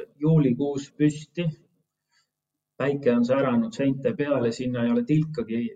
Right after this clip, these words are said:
vihma peale tulnud, kohe katus peale, jumala pärast võib hakata kohe viimistlema. Kui on need seinad püsti saanud, äh,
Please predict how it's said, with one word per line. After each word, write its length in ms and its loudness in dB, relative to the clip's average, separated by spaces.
vihma 320 0
peale 400 2
tulnud, 400 2
kohe 300 0
katus 400 -2
peale, 480 2
jumala 360 -2
pärast 360 -4
võib 180 0
hakata 400 -2
kohe 280 0
viimistlema. 760 -2
Kui 300 4
on 220 6
need 160 2
seinad 460 2
püsti 400 -4
saanud, 500 -2
äh, 140 2